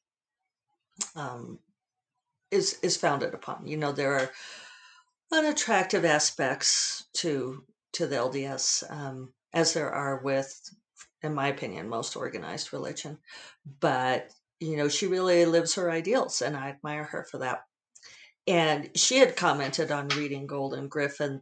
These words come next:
that she really liked how the different characters respect each other's positions on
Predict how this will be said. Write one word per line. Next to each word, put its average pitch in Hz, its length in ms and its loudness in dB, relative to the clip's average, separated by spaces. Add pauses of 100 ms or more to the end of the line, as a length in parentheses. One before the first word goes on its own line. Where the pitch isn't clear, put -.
(120)
that 139 360 0
she 196 300 0
really 160 800 2 (100)
liked 165 640 2 (100)
how 139 460 2 (720)
the 180 100 8
different 170 480 2
characters 190 1040 0 (180)
respect 208 600 4
each 196 180 -2
other's 147 600 4 (440)
positions 160 640 2
on 127 520 -4